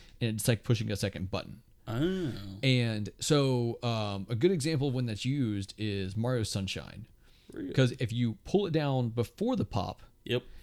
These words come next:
Speaker 1: then you run, and your water just sprays wherever you're facing and whenever you're running.
Speaker 2: Really?
Speaker 1: If you pull it down past the pop, then you are, you become, sorry,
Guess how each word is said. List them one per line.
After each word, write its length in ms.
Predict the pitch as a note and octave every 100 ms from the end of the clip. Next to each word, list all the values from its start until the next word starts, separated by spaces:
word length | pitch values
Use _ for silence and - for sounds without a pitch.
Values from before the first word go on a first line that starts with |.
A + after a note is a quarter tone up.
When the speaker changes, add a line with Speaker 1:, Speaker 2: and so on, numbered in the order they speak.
| - -
Speaker 1:
then 420 | C3 C3 A#2 A2+
you 240 | A2 B2+ B2+
run, 840 | A2+ A2 B2+ G3+ C#3 G2+ G2+ A2 - _ -
and 260 | A#2+ A#2+ A#2
your 520 | A#2 G#2+ G2+ G2 - -
water 540 | A#2 E3+ F3 B2+ A2+ A2
just 220 | A#2+ -
sprays 600 | - C#3 C3 A#2+ A2+ A2
wherever 420 | A#2+ B2 B2 A2+
you're 160 | A2 G#2
facing 400 | - G2 - F#2+
and 80 | F#2
whenever 200 | F#2 F#2
you're 100 | E2+
running. 340 | F#2+ D#2 G#2 - - - -
Speaker 2:
Really? 220 | D4 - -
Speaker 1:
If 140 | A#2
you 100 | A#2+
pull 220 | G#2+ D3 C3
it 60 |
down 240 | B2 G2 -
past 320 | - B3+ -
the 60 | G2
pop, 400 | - F2+ F2 - _ _ - - - -
then 520 | A#2+ B2+ A#2+ A#2 A2 G2+ - -
you 240 | A2+ C3
are, 180 | B2 G#2+ -
you 300 | A#2+ B2+ C3
become, 320 | B2 A#2 G#2+ - - - - - - - - - - - - - - - - -
sorry, 340 | A2+ G#2+ -